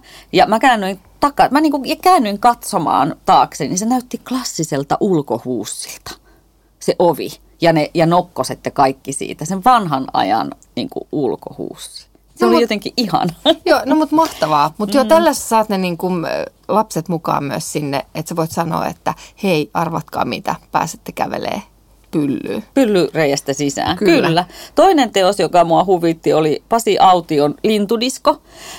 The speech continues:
Speaker 1: Ähm, tota, ja tää, nää tämmöset vaihtelut siihen videotaiteeseen on musta tosi arvokkaita siellä Biennaalissa. Ja tää on tämmönen performance. Äh, Pasi Autio on rakastunut lintujen ääniin ja,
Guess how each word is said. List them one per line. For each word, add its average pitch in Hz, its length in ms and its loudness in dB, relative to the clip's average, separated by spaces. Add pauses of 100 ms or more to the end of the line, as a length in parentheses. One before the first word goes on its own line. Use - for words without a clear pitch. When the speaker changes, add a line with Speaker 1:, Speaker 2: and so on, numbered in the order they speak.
(120)
Speaker 1:
Ähm, 196 340 6 (200)
tota, 202 480 4
ja 202 120 0
tää, 233 460 6
nää 208 420 2
tämmöset 185 480 0
vaihtelut 202 640 2
siihen 160 400 -2
videotaiteeseen 123 1120 0
on 143 100 0
musta 135 420 -4
tosi - 240 -2
arvokkaita - 640 0
siellä 117 240 0
Biennaalissa. 170 640 -2
Ja 185 80 2
tää 254 160 4
on 160 80 0
tämmönen 220 300 -2
performance. 156 800 0 (400)
Äh, 185 160 6
Pasi 220 260 4
Autio 214 480 4
on 165 200 0 (120)
rakastunut 180 640 -2
lintujen 170 380 0
ääniin 226 600 2
ja, 180 220 2